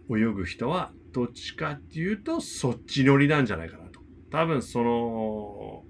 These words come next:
泳いじゃいけないとこで泳ぐ、それをドローンで撮り、そして、きっとそれを見てる人たちの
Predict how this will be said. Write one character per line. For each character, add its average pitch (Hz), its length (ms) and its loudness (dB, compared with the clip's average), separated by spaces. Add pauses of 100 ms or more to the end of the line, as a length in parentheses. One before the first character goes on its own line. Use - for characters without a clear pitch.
(160)
泳 165 260 6
い 151 40 2
じ 117 100 2
ゃ - 20 2
い 95 80 -2
け 113 80 0
な 113 100 2
い 104 60 0
と 98 80 -6
こ 92 100 -4
で 87 60 -6 (140)
泳 110 480 4
ぐ、 135 440 2 (100)
そ - 280 -8
れ 107 120 0
を 120 120 0
ド 98 120 -4
ロ 117 200 2
ー 120 60 2
ン 92 60 -2
で 76 120 -10
撮 98 240 -6
り、 143 500 -4
そ - 160 -10
し - 80 -12
て、 135 260 0 (460)
き - 200 -14
っ - 40 -20
と 311 140 2
そ - 140 2
れ 226 80 6
を 180 80 4
見 165 300 4
て 240 160 4
る 139 140 2
人 - 300 -4
た 180 160 -6
ち - 140 -6
の 196 160 0